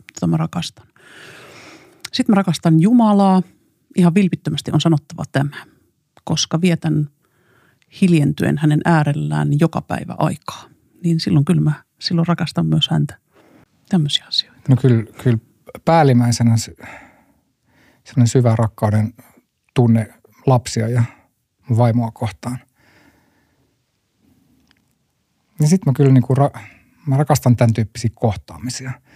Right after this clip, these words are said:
Speaker 2: Et jotenkin tää, että, että on aito yhteys. On jotain syvempää ja ei olla enää siellä pintaliidossa, vaan mennään johonkin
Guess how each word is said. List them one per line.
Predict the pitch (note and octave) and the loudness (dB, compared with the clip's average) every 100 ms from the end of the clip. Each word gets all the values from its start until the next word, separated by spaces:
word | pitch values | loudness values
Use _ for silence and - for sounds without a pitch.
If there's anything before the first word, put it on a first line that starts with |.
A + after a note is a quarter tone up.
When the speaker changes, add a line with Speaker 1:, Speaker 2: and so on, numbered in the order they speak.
| - - | -20 -4
Speaker 2:
Et | B2+ | 0
jotenkin | D3 C#3 B2 A#2+ | 2 4 2 0
tää, | - B2+ A2+ G2 _ _ _ _ _ _ _ _ _ _ _ _ _ _ _ _ - B2 | 0 2 2 -4 _ _ _ _ _ _ _ _ _ _ _ _ _ _ _ _ -12 -10
että, | A2+ - G#2+ - _ _ _ _ - | -8 -6 -8 -10 _ _ _ _ -10
että | B2+ - | -8 0
on | E3 D#3 - | 2 2 2
aito | D3 C3 B2 - | 0 0 -2 -4
yhteys. | B2+ - A2+ F#2+ G#2 - _ _ _ _ _ _ _ - | -6 -6 -12 -12 -12 -16 _ _ _ _ _ _ _ 0
On | D3+ | 4
jotain | D3+ C3 C3 B2+ | 4 4 4 4
syvempää | A#2+ C3+ A#2+ A#2 A2 | 4 4 2 2 0
ja | A2+ A2 | 0 0
ei | C3 C3 | 2 2
olla | B2+ A#2+ A2+ | 4 2 2
enää | A2+ A2 | 2 0
siellä | G#2+ A2 G#2 | 0 -2 -2
pintaliidossa, | A#2 A2 G#2 G2 G#2 A2+ - A2 | -2 -2 -4 -6 -8 -10 -8 -4
vaan | G#2+ | -2
mennään | A2 A#2+ A2+ G#2+ | 0 2 2 0
johonkin | G#2+ G#2 G2+ G#2 | 2 0 0 -6